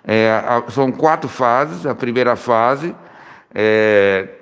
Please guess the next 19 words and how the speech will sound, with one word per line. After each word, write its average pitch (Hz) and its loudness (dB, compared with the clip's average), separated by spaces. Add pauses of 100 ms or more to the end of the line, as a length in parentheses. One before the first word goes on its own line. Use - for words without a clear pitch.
(260)
classificam 127 -4
duas 147 4
equipes 127 -4
de 113 -6
cada 117 2
grupo, 110 -2
são 123 -4
quatro 117 -2
grupos. 123 -4 (600)
É, 117 2
na 127 0
segunda 131 -2
fase, 113 0 (480)
aí 110 0
tem 120 -2
as 110 -2
quartas 120 -2
de 101 -14
finais, 127 -2